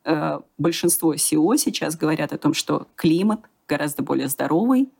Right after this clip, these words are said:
если в совете директоров присутствует женщина. Почему? Потому что тогда по-другому люди общаются и более вдумчиво уже принимают решения. Между прочим, в американских стартапах сейчас, если нет женщины, то, в принципе, уже, э,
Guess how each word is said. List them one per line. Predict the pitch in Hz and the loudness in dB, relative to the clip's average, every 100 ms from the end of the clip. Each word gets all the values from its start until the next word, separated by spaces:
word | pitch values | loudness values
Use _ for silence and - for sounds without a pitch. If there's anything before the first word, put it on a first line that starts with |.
| _ | _
если | 151 147 - - | 2 2 0 -4
в | |
совете | - 131 160 - | -2 -2 -2 0
директоров | 135 185 - 285 311 | -2 -2 0 0 0
присутствует | - 170 185 - - 165 165 | -2 0 0 -2 2 2 2
женщина. | 156 143 - - 143 | 2 2 0 -2 -2
Почему? | - - 254 175 | -4 0 2 2
Потому | 139 143 147 180 | -2 -2 0 2
что | 214 - 151 | 0 -2 -6
тогда | - 170 156 208 320 320 | -6 -6 -2 2 4 4
по-другому | 262 294 269 269 247 | 2 2 4 4 4
люди | 202 190 | 2 0
общаются | 143 143 - 143 160 262 - - 269 - - - | -2 -2 -2 0 0 2 2 2 0 -2 -12 -10
и | - 165 220 | 0 2 4
более | 196 160 185 | 4 2 0
вдумчиво | 170 180 226 220 160 | 0 2 2 2 0
уже | 147 143 143 175 | 0 0 2 0
принимают | 202 190 170 143 - | 2 2 2 2 -4
решения. | 160 - - - - 190 - - - - | -4 -2 0 2 0 -2 -8 -10 -10 -2
Между | 185 233 190 | 0 0 0
прочим, | - 330 330 247 | 0 0 2 0
в | 170 | 0
американских | 156 160 156 156 165 | 0 0 0 0 -2
стартапах | - 151 - 170 185 202 | -4 -4 -4 -6 -4 -6
сейчас, | - 156 - - - | -2 -2 -2 -4 0
если | 156 147 - | 0 0 2
нет | 156 151 139 | 4 4 2
женщины, | 147 170 - - 156 | 2 2 0 0 0
то, | - - | -2 -8
в | - | -2
принципе, | 160 160 - - | 0 0 -2 -2
уже, | 143 143 143 151 | 0 0 0 -2
э, | - | -2